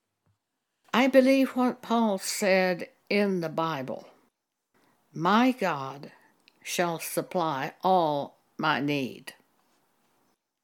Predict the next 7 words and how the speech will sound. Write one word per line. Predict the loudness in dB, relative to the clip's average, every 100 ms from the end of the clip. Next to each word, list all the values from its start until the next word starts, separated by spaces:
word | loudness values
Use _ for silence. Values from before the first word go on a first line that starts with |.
| _ _ _ _ -20 -20 -20 _ _ -2
I | 0
often | 2 2 0 -2 -4
see | -2 -2
documentaries | 0 0 -2 -6 -6 -4 -4 -6 -4 -4 -6 -8
on | -8 -6 -8 -12
television | -8 -6 -6 -6 -8 -8 -8 -12
concerning | -10 -10 -6 -2 -2 0 -2 -6